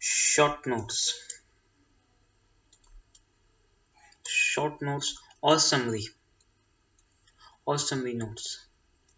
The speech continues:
or summary notes. Prepare your short notes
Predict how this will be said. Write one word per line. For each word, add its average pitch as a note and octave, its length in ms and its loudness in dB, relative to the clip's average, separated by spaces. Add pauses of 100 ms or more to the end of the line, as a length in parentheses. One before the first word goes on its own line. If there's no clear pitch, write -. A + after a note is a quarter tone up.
(3250)
or D3 120 0
summary C3 360 0
notes. A2+ 280 -6
Prepare C#3+ 320 0
your D3 180 0
short C#3 380 -2
notes D#3+ 360 -2